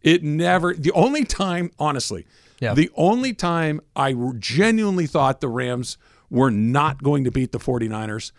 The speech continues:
Speaker 1: was in the second half of the N F C Championship game. I'm like, "It just doesn't feel like it's gonna happen." I was hopeful,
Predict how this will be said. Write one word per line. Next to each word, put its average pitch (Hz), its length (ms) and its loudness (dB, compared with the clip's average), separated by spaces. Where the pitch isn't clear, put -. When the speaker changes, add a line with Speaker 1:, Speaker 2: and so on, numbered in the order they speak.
Speaker 1:
was 117 160 2
in 131 120 2
the 117 80 -6
second 143 360 -4
half 123 240 -6
of 113 80 -8
the 113 100 -4
N 113 80 -6
F - 80 -8
C 120 100 -8
Championship 104 360 -8
game. 104 100 -10
I'm 101 60 -8
like, 92 140 -10
"It - 120 -16
just - 240 -8
doesn't 95 260 -10
feel 98 160 -10
like 90 180 -10
it's - 120 -14
gonna 90 180 -12
happen." 87 360 -16
I 139 60 -4
was 135 120 0
hopeful, 185 540 4